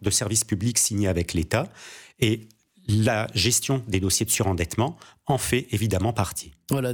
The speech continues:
Speaker 2: et c'est, c'est un outil pour le soutien aux, aux publics, euh, les plus fragiles.
Speaker 1: Tout
Speaker 2: Est-ce
Speaker 1: à
Speaker 2: qu'il y a
Speaker 1: fait.
Speaker 2: d'autres outils ?
Speaker 1: Oui, bien sûr, il y a la mission de, d'éducation financière des publics de,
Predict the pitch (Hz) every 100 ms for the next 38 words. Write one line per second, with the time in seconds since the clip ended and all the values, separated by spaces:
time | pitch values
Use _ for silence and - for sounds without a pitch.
0 | - 131 - - 135 139 131 143 - 196
1 | 160 147 139 - 156 - 175 151 127 120
2 | 135 123 113 135 131 143 - 120 117 117
3 | 127 127 - 127 135 226 247 - - 156
4 | 202 190 175 170 - 139 135 - 151 -
5 | _ _ _ 110 143 147 92 107 - 156
6 | 147 117 104 123 123 110 117 - 147 143
7 | 117 95 98 95 127 127 151 135 - 143
8 | - 127 123 - 131 117 113 113 123 117
9 | 165 107 101